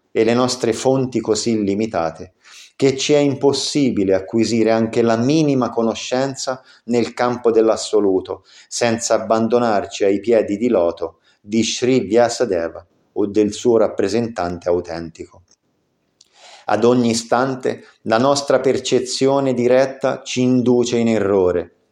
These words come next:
perché in realtà si tratta solo di pure creazioni nate dalla mente, che è ingannatrice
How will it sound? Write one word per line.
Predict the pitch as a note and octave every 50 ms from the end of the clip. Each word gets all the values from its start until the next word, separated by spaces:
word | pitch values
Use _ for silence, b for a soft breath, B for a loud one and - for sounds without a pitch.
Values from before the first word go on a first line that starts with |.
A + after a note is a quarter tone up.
| _ _ _ _ _
perché | - G2 F#2 F2 - - G#2+
in | G2+ G2 G2
realtà | G2 G#2 A2+ A#2 A2+ A2+ A#2 G2 F2+ F2 F2+ - - _ _ _
si | - - - - G2+
tratta | - A2 A2 G#2+ - - A#2+ G#2+
solo | - - - - C3+ C3+ C3+ C#3 C3+ C3+
di | B2+ B2 A#2+
pure | B2 B2 A#2+ A#2 A2+ A#2 -
creazioni | - A2+ A2 G#2+ G#2 G2+ - - - - B2 B2 B2+ B2+ B2+ B2
nate | A#2 A2+ A2+ A2 A2 A#2
dalla | G#2+ G#2 G2+ G#2 G2+
mente, | G2 F#2+ F#2 F2+ F2 F2 - F#2 F2 - _ _ _ _ _ _ _
che | - - G2+
è | F2+ F2+
ingannatrice | F#2 F2+ F2 F2 F2 F2+ F2+ F2 F2 E2 - G#2+ A2 A2 G2+ - - - F2 E2 _